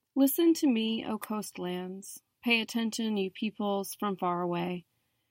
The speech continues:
The Lord called me before I was born. While I was in my mother's womb, he named me. He made my mouth like a sharp sword. In the shadow of his hand, he hid me.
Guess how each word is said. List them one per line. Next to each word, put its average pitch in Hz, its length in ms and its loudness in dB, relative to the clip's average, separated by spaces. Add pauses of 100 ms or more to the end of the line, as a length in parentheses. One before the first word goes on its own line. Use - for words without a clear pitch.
(140)
The 233 60 -2
Lord 214 340 2
called 233 320 0
me 220 240 2
before 202 380 0
I 190 60 2
was 190 180 -4
born. 190 560 -2 (540)
While 220 240 8
I 220 120 2
was 220 160 -4
in 208 240 0
my 202 120 0
mother's 190 440 -2
womb, 202 360 -2
he 202 160 -4
named 208 420 -2
me. 175 320 0 (800)
He 285 160 6
made 277 320 6
my 330 140 6
mouth 196 480 2
like 208 160 -4
a 208 40 -2
sharp 196 380 0
sword. 180 540 -4 (640)
In 214 80 0
the 214 80 2
shadow 214 480 4
of 208 80 -4
his 202 220 -8
hand, 185 420 0
he 202 100 -2
hid 202 300 -4
me. 180 320 -2